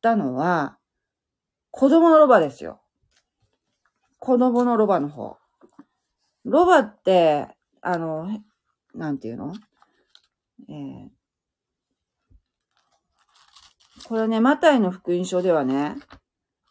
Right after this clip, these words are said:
このロバと転ばとを引いてきてってなってるけど、えーっとね、マルコ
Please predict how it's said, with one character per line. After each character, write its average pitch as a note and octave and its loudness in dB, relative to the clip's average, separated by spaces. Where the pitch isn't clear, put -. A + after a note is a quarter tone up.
こ F3 -12
の D3+ -6
ロ B3 6
バ B3 6
と F3+ -4
転 F#3+ 0
ば G#3+ 4
と G#3+ 2
を F3 2
引 F3 -4
い E3 -6
て F3+ -6
き - -20
て E3+ -4
っ E3 -10
て B2+ -10
な E3 -6
っ - -12
て A#2 -6
る B2+ -8
け B2 -8
ど、 D#3+ 0
え D#3+ -6
ー - -10
っ - -20
と D#3 -8
ね、 D#3+ -6
マ C#4 2
ル C#4 0
コ - -6